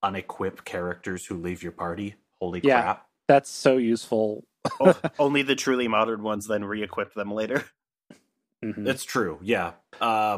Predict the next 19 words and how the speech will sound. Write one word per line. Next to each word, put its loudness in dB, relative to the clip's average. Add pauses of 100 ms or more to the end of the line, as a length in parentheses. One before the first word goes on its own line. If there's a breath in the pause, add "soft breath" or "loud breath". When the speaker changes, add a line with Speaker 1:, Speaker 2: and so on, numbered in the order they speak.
(140)
Speaker 1:
but 2
on -2
the 2
other 0
hand, -6
that's -2
probably -2
one -4
of -10
the -10
best -6
things -8
about -8
Trails -6
of -12
Cold -8
Steel -8
is -12
that -10